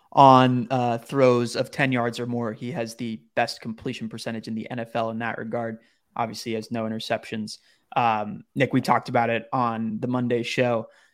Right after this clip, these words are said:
He is the odds-on favorite to win the M V P in the National Football League right now.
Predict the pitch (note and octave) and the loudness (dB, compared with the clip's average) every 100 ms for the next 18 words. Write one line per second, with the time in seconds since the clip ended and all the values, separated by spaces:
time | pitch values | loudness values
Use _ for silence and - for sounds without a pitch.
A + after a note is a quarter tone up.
0 | _ _ - C3 B2 B2 A#2 C3+ B2+ B2+ | _ _ -2 0 2 2 0 2 2 2
1 | B2 - C3 C3+ C3 C3+ C3 C3 - C3 | 0 0 4 4 4 2 0 0 0 0
2 | A#2+ G#2+ - B2+ B2 B2+ A#2 A#2 C3+ B2+ | 0 -6 -6 -6 -4 -2 -2 -6 -8 -6
3 | A#2+ B2 A#2+ - A#2+ A#2+ B2+ B2 G#2+ - | -4 -4 -6 -6 -6 -6 -6 -8 -8 -8
4 | - - - - - - B2 - - | -10 -10 -6 -6 -6 -6 -8 -6 -12